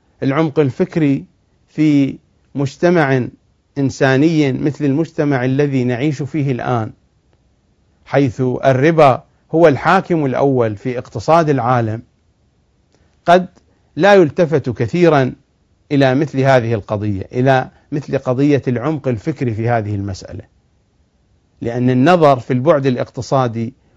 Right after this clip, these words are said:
هو في تحقيق الأرباح، حيثما تحققت الأرباح فذلك يعني أن العمل ناجح، لا إشكال عليه، ولا يوجد هناك بحث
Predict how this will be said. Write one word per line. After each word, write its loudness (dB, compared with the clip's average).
هو 4
في -2
تحقيق -2
الأرباح، -2
حيثما 2
تحققت -4
الأرباح 2
فذلك 0
يعني -2
أن 0
العمل -2
ناجح، -4
لا 2
إشكال -8
عليه، -8
ولا 6
يوجد 2
هناك -2
بحث -2